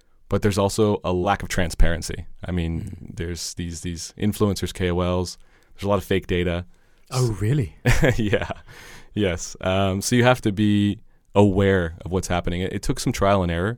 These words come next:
Speaker 1: for sure, but we learn fast.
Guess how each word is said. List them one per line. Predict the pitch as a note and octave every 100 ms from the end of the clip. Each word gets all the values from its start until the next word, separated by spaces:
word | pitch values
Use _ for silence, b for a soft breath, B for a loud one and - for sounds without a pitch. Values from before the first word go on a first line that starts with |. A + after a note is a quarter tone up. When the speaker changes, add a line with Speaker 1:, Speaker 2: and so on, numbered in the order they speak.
| -
Speaker 1:
for | F#2
sure, | - G2+ F#2+ A#2+ - - _ - - - -
but | A2+
we | A#2
learn | G#2+ G2+ A2+ A2+
fast. | - F2+ F2 F2 - -